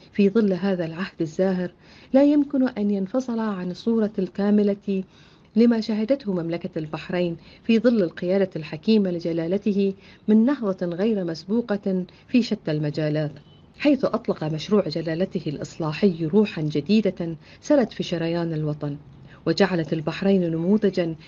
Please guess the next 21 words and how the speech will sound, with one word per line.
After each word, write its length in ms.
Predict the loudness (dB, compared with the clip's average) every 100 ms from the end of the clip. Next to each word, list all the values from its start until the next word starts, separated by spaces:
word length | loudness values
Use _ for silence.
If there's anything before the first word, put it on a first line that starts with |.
| 0
يحتذى 520 | 0 0 -2 -2 -2
في 60 | -4
التطور. 580 | -6 -4 0 0 0 -6 -10 -20 _ -20 _ 0
لقد 280 | 2 2 -2
اهتم 340 | 2 4 4
جلالة 420 | 4 2 2 0 -2
الملك 400 | -2 -2 -2 -6
المعظم 520 | -6 -6 -6 -8 -12
حفظه 440 | -8 -4 -2 -2
الله 320 | -2 0 0 0
ورعاه 480 | -4 -4 -4 -4 -6 -20 -6 2
ومنذ 380 | 4 4 2 0
انطلاقة 600 | -2 -2 -2 -2 -4 -2
مشروع 380 | -2 -2 -4 -2
الإصلاحي 680 | -2 -4 -4 -4 -2 0 -2 -2 -14 -20 -4 -2
بالارتقاء 720 | 0 -2 -2 -2 0 2 2
بوضع 380 | 2 0 0
المرأة 400 | -4 -2 -2 -2 -2
البحرينية، 840 | -2 -2 -6 -2 0 0 0 -2 -10 -20 -14 -2
وأتاح 440 | -2 0 -4 -2
أمامها 600 | -4 -2 2 4 4 0